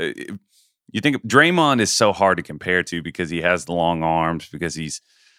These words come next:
pretty, uh, one of the more talented, like, anticipating defenders ever. Horford is a little, is Horford, they're probably about the same size, I guess, honestly, at the end of the day. Uh,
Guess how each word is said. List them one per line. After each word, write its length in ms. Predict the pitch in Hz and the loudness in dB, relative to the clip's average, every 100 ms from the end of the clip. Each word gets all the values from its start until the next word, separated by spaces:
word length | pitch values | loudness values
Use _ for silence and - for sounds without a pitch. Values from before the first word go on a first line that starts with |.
| _ - | _ -8
pretty, 800 | - 123 117 107 101 98 92 - | 2 4 6 6 4 4 0 -2
uh, 320 | - - - - _ _ _ _ _ - | -8 -8 -12 -14 _ _ _ _ _ -10
one 280 | 117 131 | 0 4
of 60 | 127 | 6
the 40 | |
more 140 | 113 101 | 4 4
talented, 460 | 110 101 92 95 | 4 2 4 2
like, 200 | 87 85 | 2 0
anticipating 760 | 78 - 104 - 98 98 92 92 | -4 0 0 0 0 0 0 0
defenders 520 | 92 - 87 87 82 | -2 -2 0 0 4
ever. 480 | 87 87 85 82 82 _ _ _ _ - | 4 4 4 0 -2 _ _ _ _ 2
Horford 560 | 113 107 110 107 101 | 4 4 4 4 4
is 180 | 92 85 | 2 0
a 80 | 92 | 0
little, 440 | 95 107 98 90 | 2 4 2 2
is 160 | 110 104 | -2 2
Horford, 520 | 147 202 175 156 123 - _ _ _ _ - | 2 2 2 2 0 -6 _ _ _ _ 0
they're 100 | 185 | 2
probably 200 | 277 339 | 4 4
about 180 | 311 226 | 2 0
the 80 | 151 | 2
same 200 | 156 151 | 4 4
size, 320 | 170 165 87 | 4 4 2
I 100 | 82 | 2
guess, 260 | 78 80 | 0 2
honestly, 440 | 82 117 107 82 82 | 2 2 0 -2 -4
at 80 | 82 | -4
the 120 | 87 | -2
end 100 | 85 | -2
of 60 | |
the 80 | 80 | -2
day. 400 | 87 95 90 87 | 4 6 6 4
Uh, 140 | 104 | 4